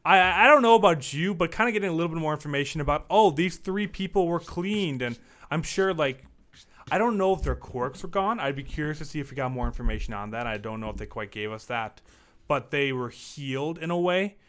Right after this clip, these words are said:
and I think that's gonna come from Eri and how sh-, why she's the crux of the plant. I think it's gonna have to do something with her quirk and why she's such a big one, and that something she emits is able to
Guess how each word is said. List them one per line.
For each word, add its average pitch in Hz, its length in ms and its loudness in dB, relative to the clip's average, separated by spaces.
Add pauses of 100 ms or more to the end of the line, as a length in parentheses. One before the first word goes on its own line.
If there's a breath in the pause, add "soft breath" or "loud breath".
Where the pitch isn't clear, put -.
(160 soft breath)
and 143 160 -2
I 139 100 2
think 151 280 -4
that's 143 180 -2
gonna 139 220 -6
come 127 220 -6
from 120 220 -10
Eri 117 360 -4
and 120 100 -2
how 117 280 0
sh-, - 120 -4
why 117 280 0
she's 127 340 -8
the 117 80 -8
crux - 420 -8
of 123 60 -10
the 113 100 -4
plant. 131 380 -4
I 117 100 -4
think 120 200 -6
it's 117 100 -10
gonna 120 120 -8
have 110 120 -8
to - 60 -18
do 117 100 -8
something 117 400 -8
with 120 240 -6 (440 soft breath)
her 139 160 0
quirk 175 460 -4 (220 soft breath)
and 131 160 -4
why 127 180 4
she's - 220 -6
such - 180 -4
a 123 60 -8
big 120 180 -6
one, 139 340 -2 (320 soft breath)
and 139 140 -4
that 127 180 -2
something 151 380 -4
she 143 380 -4
emits 123 640 -4 (240 soft breath)
is 135 140 -10
able 131 340 -6
to 120 640 -8